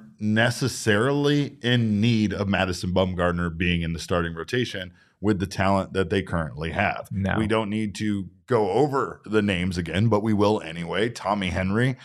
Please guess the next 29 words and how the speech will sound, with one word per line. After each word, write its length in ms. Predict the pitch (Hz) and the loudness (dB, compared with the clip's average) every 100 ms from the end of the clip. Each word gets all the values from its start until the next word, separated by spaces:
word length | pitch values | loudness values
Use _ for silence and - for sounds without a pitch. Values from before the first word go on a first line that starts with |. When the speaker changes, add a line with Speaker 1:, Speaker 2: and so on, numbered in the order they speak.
| - - | -20 -6
Speaker 1:
uh, 240 | 87 82 | 0 2
has 220 | 82 98 85 | 4 2 2
been 240 | 95 92 87 | 2 0 0
a 60 | |
very 260 | 90 95 92 | 0 2 2
good 200 | 92 85 | 0 -2
pitcher 260 | 92 104 | -4 -2
in 80 | 95 | -2
minor 280 | 85 87 85 | 0 -2 -2
leagues 440 | 87 120 147 127 | 0 2 2 0
and 320 | 113 92 98 95 | -8 -4 -4 -4
at 220 | 92 113 | -6 -2
times 380 | 98 101 113 98 | 0 0 -2 -6
has 100 | 95 | -6
been 140 | 92 | -4
able 160 | 92 90 | -4 -4
to 60 | |
fill 280 | - 101 95 | -2 0 0
in 120 | 98 | -2
for 160 | 90 90 | 0 -2
this 180 | 85 - | -2 -4
team. 340 | 117 131 139 - _ _ _ - | -2 0 -2 -6 _ _ _ 0
Obviously, 580 | 107 107 104 - 104 | 2 2 0 0 0
the 140 | 104 95 | 2 0
future 500 | - 120 110 113 110 | 0 0 0 -4 -4
of 120 | 107 104 | -6 -4
the 80 | |
starting 320 | - 110 107 104 | 0 2 2 0
rotation, 680 | 98 107 110 135 135 127 | 0 0 0 -2 -2 -6